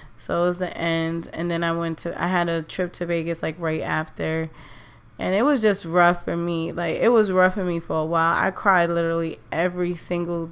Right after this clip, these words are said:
day for probably about three months. Like, I don't know if that's depression or not, 'cause I don't really subscribe to labeling myself as depressed or something like that. And it,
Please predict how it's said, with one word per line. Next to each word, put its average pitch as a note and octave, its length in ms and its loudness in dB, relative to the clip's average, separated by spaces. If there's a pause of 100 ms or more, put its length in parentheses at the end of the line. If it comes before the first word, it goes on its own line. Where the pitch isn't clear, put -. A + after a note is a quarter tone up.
day E3 560 0 (680)
for F3+ 240 -2
probably F3 520 4
about D#3+ 360 -2
three E3+ 140 -2
months. D#3+ 580 -6 (1500)
Like, F3+ 220 4
I F#3+ 120 8
don't C4 180 6
know A#3 140 8
if G#3+ 100 4
that's G3 300 6
depression A3 720 2
or A3+ 100 0
not, A3 460 2 (1080)
'cause F3+ 260 2
I F#3 120 2
don't G#3 160 4
really F3+ 180 2
subscribe D#3+ 580 -4
to D#3+ 500 -4 (720)
labeling F3 680 4
myself E3 720 0
as D#3 640 -6 (100)
depressed D#3+ 600 0
or E3 40 -4
something - 240 -4
like E3 160 -4
that. E3+ 300 0
And F3+ 140 -2
it, F#3 120 -2